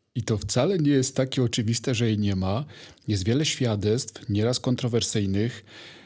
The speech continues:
które próbują udowodnić, że mają dowody na istnienie Arki Noego. To są, to jest góra Ararat. Przepiękna góra, jak to się tam ogląda na zdjęciach. To były lata pięćdziesiąte i sześćdziesiąte, kiedy tak bardzo te-, tej Arki poszukiwali.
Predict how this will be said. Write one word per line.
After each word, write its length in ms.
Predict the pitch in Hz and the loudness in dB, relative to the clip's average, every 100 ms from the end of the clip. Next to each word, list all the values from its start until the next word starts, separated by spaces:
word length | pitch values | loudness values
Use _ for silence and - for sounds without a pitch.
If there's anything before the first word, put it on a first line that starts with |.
| - _ - | -20 _ -14
które 340 | - 117 131 | -4 0 0
próbują 380 | - 110 120 123 | 0 0 2 2
udowodnić, 640 | 113 110 101 104 127 110 | 2 0 0 2 0 2
że 100 | 110 | 2
mają 440 | 101 123 120 107 | 2 2 2 2
dowody 340 | 95 98 104 98 | 0 0 0 0
na 140 | 98 | 0
istnienie 560 | 95 - 113 101 98 - | 0 -2 -2 -2 -2 -2
Arki 560 | 101 - - 98 98 98 - - - | -4 -4 -4 -4 -4 -8 -20 -20 -4
Noego. 680 | 101 104 98 90 98 113 135 | 0 2 0 0 0 0 0
To 100 | - | -4
są, 380 | 107 113 110 107 - | -2 0 0 -2 0
to 80 | |
jest 140 | 107 110 | 0 0
góra 240 | 123 113 | 0 0
Ararat. 640 | - 107 98 104 135 - - _ _ _ _ - | 0 0 0 0 -4 -8 -16 _ _ _ _ -4
Przepiękna 760 | - 107 - 135 139 - 104 | -2 0 2 4 4 2 -2
góra, 320 | 98 104 98 101 | 0 2 2 0
jak 140 | 95 | -2
to 100 | 104 | -4
się 80 | 95 | -2
tam 180 | 104 107 | -2 0
ogląda 320 | 110 113 104 | 0 2 2
na 100 | 101 | 0
zdjęciach. 640 | 92 101 92 104 135 - - _ _ _ _ - | 0 -2 0 -2 -2 -8 -20 _ _ _ _ -6
To 100 | 104 | 0
były 160 | 127 | 2
lata 240 | 117 113 120 | 2 2 0
pięćdziesiąte 500 | 123 110 - 123 113 | 0 0 0 0 0
i 40 | |
sześćdziesiąte, 560 | 113 110 113 127 110 107 | 0 0 2 0 0 0
kiedy 160 | 110 | 0
tak 160 | 104 104 | 0 0
bardzo 260 | 107 113 110 | 0 0 0
te-, 320 | 110 113 117 | -2 -2 -4
tej 200 | 117 110 | -2 -2
Arki 260 | 113 - | -4 -4
poszukiwali. 800 | 110 110 104 113 101 95 110 160 | -4 -2 -2 -2 0 0 0 -2